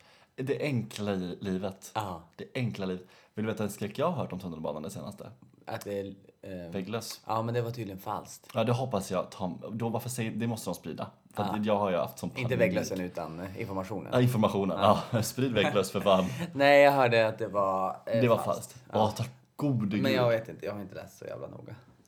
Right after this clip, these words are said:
Speaker 1: Ja, men det är vidrigt.
Speaker 2: Mm.
Speaker 1: Vidrigt är vad det är. Vägglöss är nog det som jag är mest rädd för att få.
Speaker 2: Ja, för att det blir mycket, eh, att sanera.
Speaker 1: Du är
Speaker 2: Antisemitsk.
Speaker 1: tvungen att ligga,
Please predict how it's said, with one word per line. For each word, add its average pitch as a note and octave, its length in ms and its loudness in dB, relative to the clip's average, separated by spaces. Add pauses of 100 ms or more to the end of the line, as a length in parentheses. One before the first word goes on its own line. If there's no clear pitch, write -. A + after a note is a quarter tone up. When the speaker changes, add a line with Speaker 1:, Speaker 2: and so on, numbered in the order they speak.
(140)
Speaker 1:
Ja, A2 60 -4
men A#2 120 0
det A2+ 60 -2
är G#2+ 40 -2
vidrigt. G#2+ 680 -4 (120)
Speaker 2:
Mm. G2 340 -12
Speaker 1:
Vidrigt G#2+ 600 -4
är G#2+ 60 -4
vad E2 100 -2
det - 60 -4
är. - 80 -8
Vägglöss B2+ 380 -2
är A#2+ 60 -2
nog F#2 120 -4
det E2+ 80 -4
som F#2+ 140 -8
jag D#2 60 -6
är D#2 40 -8
mest F#2 340 -6
rädd F#2 140 0
för E2+ 100 -6
att E2 80 -6
få. F#2+ 200 -10 (200)
Speaker 2:
Ja, A2 360 -6
för - 100 -12
att G#2 100 -10
det G#2 120 -8
blir F#2+ 200 -8
mycket, G2 640 -6 (140)
eh, F#2 60 -10 (360)
att F#2 140 -14
sanera. G2+ 360 -8
Speaker 1:
Du - 60 -12 (180)
är - 40 -20
Speaker 2:
Antisemitsk. G#2+ 380 -6
Speaker 1:
tvungen A2 260 -4
att F2+ 100 -8
ligga, - 260 -12